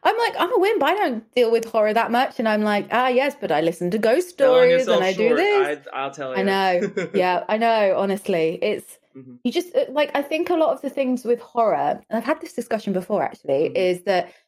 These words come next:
Speaker 1: a lot of people think horror is, like, slasher, like, not, not necessarily just gore, but, like, jump scares and things like that. When horror is such, like, a,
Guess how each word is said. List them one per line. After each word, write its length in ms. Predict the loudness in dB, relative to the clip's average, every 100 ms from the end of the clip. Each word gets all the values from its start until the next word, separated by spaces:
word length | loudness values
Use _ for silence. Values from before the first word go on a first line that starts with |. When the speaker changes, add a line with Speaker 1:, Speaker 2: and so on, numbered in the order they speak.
| _
Speaker 1:
a 60 | 0
lot 160 | 2 2
of 80 |
people 280 | 0 -2 -4
think 260 | -2 -2 -4
horror 560 | -6 -2 0 2 0 -2
is, 160 | -4 -2
like, 320 | -2 -2 -6 _ -4
slasher, 640 | -2 -2 -2 -2 -2 -6 _ _ _
like, 380 | -2 0 -2 -4
not, 300 | -4 -2 0
not 200 | 0 0
necessarily 520 | 0 -4 -4 -2 0 -2
just 260 | -6 -8
gore, 440 | -4 0 2 2 0
but, 120 | 0
like, 220 | -2 -2
jump 220 | -4 -4 -4
scares 360 | -2 -2 -2
and 120 | -4
things 160 | -4 -2
like 160 | -2 -2
that. 220 | -2 -2
When 100 | -4
horror 360 | -2 -2 0 0
is 160 | -4
such, 300 | -4 -6 -4
like, 180 | -8 -2
a, 260 | 0 -2